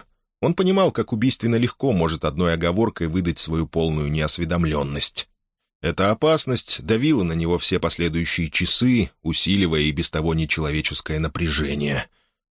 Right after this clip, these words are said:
Он должен делать вид, будто прекрасно знаком с такими кораблями, выслушивать упоминания о тысяче известных Зарту Арну вещей и ничем не выдавать своего невежества. Гордон надеялся, что легче выдержит это испытание, погрузившись в задумчивое молчание.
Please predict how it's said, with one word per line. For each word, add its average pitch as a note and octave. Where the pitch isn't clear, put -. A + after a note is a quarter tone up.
Он D#2
должен F2
делать F2
вид, F#2
будто -
прекрасно F2+
знаком F2+
с -
такими D#2
кораблями, F2+
выслушивать A2+
упоминания A2
о G2
тысяче F#2+
известных F2
Зарту F2
Арну E2+
вещей G2+
и -
ничем C3
не A#2
выдавать A2+
своего D#2+
невежества. D#2
Гордон D3+
надеялся, D3
что G2+
легче A2
выдержит E2
это D#2+
испытание, G#2+
погрузившись D#2+
в -
задумчивое D#2+
молчание. C#2+